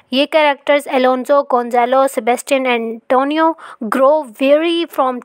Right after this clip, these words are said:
traveling and pause to rest। अब ये लोग स-, सब थक गए हैं फर्डिनेंड को ढूंढते ढूंढते, तो वो लोग एक ब्रेक लेते हैं और रेस्ट करते हैं। Antonio and Sebastian secretly plot to take advantage of Alonso and Gonzalo's exhaustion, deciding to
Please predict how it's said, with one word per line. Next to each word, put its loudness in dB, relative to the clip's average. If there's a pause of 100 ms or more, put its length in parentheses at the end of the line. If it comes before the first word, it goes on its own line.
traveling -4 (100)
and -4
pause 2
to -6
rest। -8 (380)
अब -2
ये 0
लोग 0 (240)
स-, -6
सब 0 (120)
थक 0
गए 0
हैं 0
फर्डिनेंड -4
को -2
ढूंढते -2
ढूंढते, -2
तो -10
वो 0
लोग -2 (320)
एक 0
ब्रेक 0
लेते -2
हैं 2
और 0
रेस्ट -8
करते -4
हैं। -4 (220)
Antonio -2
and -6
Sebastian -2
secretly -4
plot 0
to -2
take 2
advantage -2
of 0
Alonso -2
and -10
Gonzalo's 0
exhaustion, -2
deciding -2
to -4